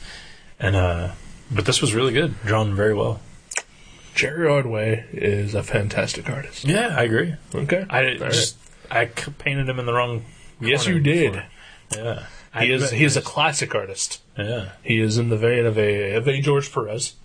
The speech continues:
Speaker 1: Mm-hmm.
Speaker 2: or a John Byrne during when he was good.
Speaker 1: It does remind me of Byrne.
Speaker 2: Yeah.
Speaker 1: I, like, I don't see the Perez.
Speaker 2: A, uh, Edward, Eduardo Barreto, who, who apparently is sick.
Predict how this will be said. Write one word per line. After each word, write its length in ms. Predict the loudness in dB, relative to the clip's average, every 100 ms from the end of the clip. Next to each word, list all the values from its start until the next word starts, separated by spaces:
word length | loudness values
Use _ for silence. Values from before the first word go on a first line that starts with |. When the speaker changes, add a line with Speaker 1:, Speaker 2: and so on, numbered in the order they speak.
| -6
Speaker 1:
Mm-hmm. 300 | -4 -4 -8 -10 -14 0
Speaker 2:
or 220 | 2 2
a 180 | 2 2
John 300 | 4 4 4
Byrne 320 | 4 4 2
during 260 | 2 2 4
when 100 | 2
he 100 | 2
was 120 | 0
good. 300 | 2 2 0 -4 -4
Speaker 1:
It 120 | 0
does 260 | 2 2 2
remind 220 | 2 4
me 60 | 2
of 120 | 2
Byrne. 300 | 0 -2 -6 -4
Speaker 2:
Yeah. 80 | 0
Speaker 1:
I, 280 | 2 2 0
like, 260 | -2 0
I 160 | 0 0 -4 -16 -20 -10 -2
don't 280 | 0 0 0
see 120 | 0
the 100 | 0
Perez. 440 | 0 2 4 2
Speaker 2:
A, 320 | 2 2 4 4
uh, 200 | 4 2
Edward, 540 | 2 0 2 2 2 -4 -14
Eduardo 840 | -8 0 2 2 2 2 4 4 2
Barreto, 560 | 2 4 4 2 0 -4 -20 -2
who, 280 | 0 2 2
who 300 | 2 2 0
apparently 360 | 0 -2 -2 -2
is 100 | 0
sick. 420 | 2 2 0 -4